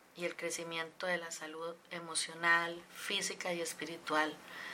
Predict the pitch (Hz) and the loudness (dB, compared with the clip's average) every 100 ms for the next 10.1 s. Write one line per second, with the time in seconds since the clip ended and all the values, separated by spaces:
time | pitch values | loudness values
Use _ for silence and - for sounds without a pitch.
0 | - - - - 180 180 185 185 196 208 | -8 -8 -8 6 10 10 10 8 6 4
1 | - 196 185 175 175 202 196 180 170 170 | 4 8 6 6 2 4 8 8 8 2
2 | 185 175 156 160 156 156 175 - - - | 0 -2 -4 -4 -4 -6 -10 -16 -20 -20
3 | - - - - - - - - - - | -20 -20 -20 -20 -18 -16 -12 -12 -12 -12
4 | - - - - - 202 185 226 226 220 | -12 -14 -10 -4 6 10 12 12 10 8
5 | 214 208 180 165 - 185 185 180 170 - | 8 8 8 4 4 6 6 2 -2 4
6 | 202 214 233 214 190 202 202 202 196 165 | 4 6 4 2 -4 2 4 6 6 4
7 | 165 175 - - - - - 170 175 180 | 0 -6 -18 -20 -20 -20 -12 -4 -4 -2
8 | 180 196 226 233 - - 165 165 180 202 | 0 2 0 -2 -6 -4 -2 -2 -4 -2
9 | 180 - 165 165 180 202 190 180 175 - | -2 -2 -4 -2 -2 -4 -4 -2 -2 -6
10 | 190 | -8